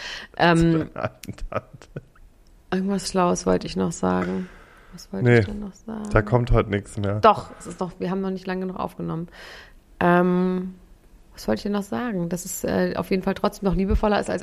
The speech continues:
Speaker 2: alles andere, was jemals in diesem Camp war, ne? Also muss man auch sagen, dass die sich nicht total auf den Sack gehen.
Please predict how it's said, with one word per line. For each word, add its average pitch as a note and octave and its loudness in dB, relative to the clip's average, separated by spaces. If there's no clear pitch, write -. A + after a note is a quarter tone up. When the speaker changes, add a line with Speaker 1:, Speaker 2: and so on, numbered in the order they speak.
Speaker 2:
alles F#3 0
andere, F#3+ -2
was G#3 -2
jemals G3+ 0
in G#3 -6
diesem G#3 -2
Camp G#3 -2
war, A3+ -4
ne? G#3+ -2
Also F3+ -2
muss F3+ -4
man F3 -2
auch F3 0
sagen, G3+ -2
dass F#3+ -4
die F3+ -4
sich E3+ -2
nicht E3+ -4
total F3 -2
auf F#3 -2
den G3+ 0
Sack G3 -2
gehen. A3+ -2